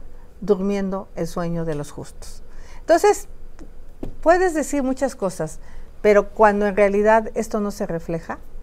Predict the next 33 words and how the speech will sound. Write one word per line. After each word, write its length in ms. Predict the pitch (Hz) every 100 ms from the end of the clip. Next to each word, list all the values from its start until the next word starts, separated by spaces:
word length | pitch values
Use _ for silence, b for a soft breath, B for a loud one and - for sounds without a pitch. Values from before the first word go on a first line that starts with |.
| b b b b -
eh, 240 | 180 185
hoy 280 | - 202 208
hablaba 500 | 196 180 180 180 180
con 160 | 170 160
Julio 260 | - 175
Fren, 300 | 175 175 175
que 120 | 170 170
anda 160 | 165
aquí, 380 | 160 - 175 247 - b b b
lo 80 | 170
felicité 580 | 160 170 160 - 160 180
por 220 | 170 175
una 200 | 170 165
entrevista 520 | 165 160 156 156 180
que 100 | 170
le 80 | 151
escuché, 520 | 147 - 151 165 170 - b b b b -
me 100 | 180
decía, 220 | 180 214
"¿Recuerdas, 480 | 220 - 311 392 -
Xóchitl? 440 | 226 - 196 - - - -
Quitamos 560 | 190 - 226 240 262
el 120 | 214
tracoma". 460 | 170 165 165 262 214
Cuando 260 | 165 185 196
yo 160 | 247
llegué 540 | 302 302 240 208 196 - b b b b -
a 80 | 170
la 100 | 175
Comisión 340 | 180 175 202
de 60 | 214
Pueblos 360 | 214 208 208 190
Indígenas, 560 | 180 185 185 202 -